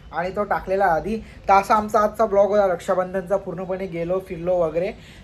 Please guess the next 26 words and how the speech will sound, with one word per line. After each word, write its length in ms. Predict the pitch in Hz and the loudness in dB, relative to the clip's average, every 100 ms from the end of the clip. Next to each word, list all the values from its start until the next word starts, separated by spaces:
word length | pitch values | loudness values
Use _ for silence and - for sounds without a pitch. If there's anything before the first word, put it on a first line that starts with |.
| - | -4
आणि 460 | 202 233 254 254 240 | 0 2 0 -2 -6
खूप 120 | 233 233 | -8 0
जेव्हा 200 | 220 175 | 2 2
इकडे 220 | 175 196 | 0 -2
चालू 220 | 185 190 | -2 0
आहे 120 | 185 | 0
आपलं 240 | 175 180 185 | -2 0 -2
ऑफिस 500 | 180 170 165 175 185 | 0 -2 -4 -6 -6
वगैरे. 260 | 165 180 - - - - | -4 -4 -6 -12 -20 -6
तर 60 | 170 | -4
आज 100 | 175 | -2
संडे 400 | 190 185 202 190 | -4 0 4 4
आपलं 300 | 175 190 190 | 4 2 2
सपोर्टवाले 760 | - - 440 427 440 392 285 | -2 -8 -2 2 4 4 4
लोक 200 | 262 240 | 2 2
आपण 240 | 226 233 220 | 2 0 -4
काय 140 | 233 | -4
चालू 280 | 220 175 175 | -2 -4 -2
राहतं 260 | 165 165 | -4 -4
सोडा 340 | 160 - 165 143 | -12 -10 -8 -8
विषय. 240 | 131 - 127 - - - - | -8 -12 -14 -12 -12 -14 -2
तर 240 | 233 233 233 | 2 4 4
पूर्ण 260 | 233 233 | 0 2
असा 200 | 240 226 | 4 6
ब्लॉग 280 | 208 208 202 | 8 8 8
आहे. 100 | 220 | 4